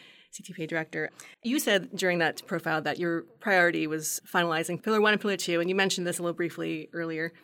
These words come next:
Um, is there anything you can tell us at this stage? Do you feel like that goal has been fulfilled? And, you know, can you up-, update us with anything new?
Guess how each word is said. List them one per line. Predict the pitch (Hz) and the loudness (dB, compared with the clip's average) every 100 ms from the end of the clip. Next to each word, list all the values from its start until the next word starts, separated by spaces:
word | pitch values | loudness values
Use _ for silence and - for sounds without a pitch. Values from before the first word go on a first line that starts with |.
| - - _ 190 | -20 -20 _ 0
Um, | 190 185 | 2 4
is | 202 | 6
there | 226 | 8
anything | 226 240 233 240 | 8 6 6 6
you | 220 | 6
can | 202 | 2
tell | 180 170 | 2 2
us | 160 170 165 - | 4 2 0 -2
at | 185 170 - | 0 -2 -2
this | 185 | -2
stage? | - 180 160 156 165 - - _ - | 0 0 0 0 -2 -4 -4 _ -4
Do | 208 | -2
you | |
feel | 202 220 | 0 2
like | 196 185 | 2 2
that | 156 | 0
goal | 160 175 | 0 2
has | 170 | 2
been | 170 165 | -2 -8
fulfilled? | 175 - 254 262 262 254 247 - | -10 -2 2 4 4 2 -2 -6
And, | 170 | -2
you | 175 | 0
know, | 170 | -2
can | 180 | -2
you | 165 | -2
up-, | 147 - | -2 -4
update | 170 160 156 | -6 -4 -4
us | 156 - - 269 - | -2 -2 -2 -6 -10
with | 165 151 - | -8 -10 -12
anything | 165 156 151 143 147 | -10 -8 -8 -8 -6
new? | 175 - | -8 -8